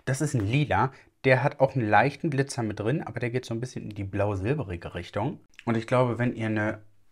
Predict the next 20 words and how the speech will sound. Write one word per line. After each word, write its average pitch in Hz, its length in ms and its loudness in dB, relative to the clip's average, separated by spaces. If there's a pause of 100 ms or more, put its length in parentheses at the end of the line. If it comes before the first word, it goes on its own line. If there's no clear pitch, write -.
(120)
wenn 113 240 -4
ihr 107 160 -4
dunklerer 117 520 -4
Hauttyp 110 500 -4
seid, 101 520 -6
könnte 98 340 -8
das 107 240 -6 (180)
wunder-, 104 380 -2
wunderschön 90 480 -4
aussehen. - 300 -12 (280)
Die 107 80 -4
sind 156 220 -2
jetzt - 180 -4
nicht 135 280 -2
so 113 340 0 (440)
krass - 420 2
pigmentiert, - 760 -10
so, 87 380 -8 (440)
so - 140 -12
intensiv 107 1120 -6